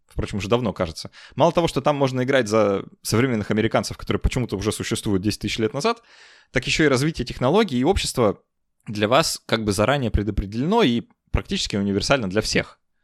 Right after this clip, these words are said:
Ну, за там, какими-то редкими исключениями, типа какой-то цивилизации, типа своя технология в этом древе, но общее направление у, у всех одинаковое.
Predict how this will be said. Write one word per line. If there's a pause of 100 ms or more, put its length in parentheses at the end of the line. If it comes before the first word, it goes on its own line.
Ну,
за
там,
какими-то
редкими
исключениями,
типа
какой-то
цивилизации,
типа
своя
технология
в
этом
древе,
но
общее
направление
у, (480)
у
всех
одинаковое.